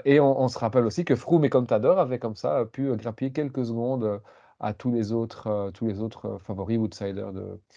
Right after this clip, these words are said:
du, de, de cette Vuelta. Et puis avant la journée, heu, la première journée de repos, on aura une étape neuf, heu, là aussi, heu, très, heu, hem, très, heu, très, très accidentée finalement, sans réelle grosse, grosse difficulté, si ce n'est de nouveau une arrivée finale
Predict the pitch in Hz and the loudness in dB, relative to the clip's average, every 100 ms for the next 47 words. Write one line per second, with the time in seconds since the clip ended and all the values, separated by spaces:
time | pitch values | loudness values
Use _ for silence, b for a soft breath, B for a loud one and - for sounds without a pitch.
0 | b b - 101 101 98 98 98 95 95 | b b -14 -8 -6 -4 -4 -6 -8 -8
1 | 95 95 101 90 98 92 170 - B B | -10 -6 -6 -4 -2 4 2 2 B B
2 | B B B 127 - 185 156 127 151 190 | B B B 0 6 8 8 6 6 8
3 | 160 139 139 139 139 120 110 107 104 135 | 6 4 0 0 2 2 2 0 -4 -4
4 | 135 120 113 - 160 185 127 113 127 113 | -2 -2 -4 -4 -2 0 0 0 0 -2
5 | - 117 - 131 135 - 113 107 110 123 | -4 -8 -2 -2 -2 -2 0 0 2 6
6 | 127 113 - 139 135 110 107 - 135 135 | 6 4 -4 -2 0 0 -2 -4 0 4
7 | 120 110 107 b b b b - 107 104 | 4 4 2 b b b b -4 0 0
8 | 104 107 104 _ - 151 147 135 120 135 | 0 -2 -6 _ -2 4 8 8 6 -2
9 | - 165 170 - 151 139 117 156 139 139 | -2 0 0 0 2 2 2 -2 -2 0
10 | 123 113 143 160 - _ _ _ _ _ | 2 4 4 2 -4 _ _ _ _ _
11 | - - 127 113 104 131 139 135 131 117 | -8 2 4 4 4 6 8 8 6 6
12 | 107 101 113 120 160 147 127 135 123 120 | 2 0 -2 2 4 4 2 0 -2 -6
13 | - 117 113 190 151 - 143 143 143 123 | -8 -6 -4 -4 -4 -4 0 2 2 4
14 | 170 180 180 170 147 139 127 135 131 - | 4 4 4 4 4 4 4 2 0 0
15 | 127 120 139 | 4 4 4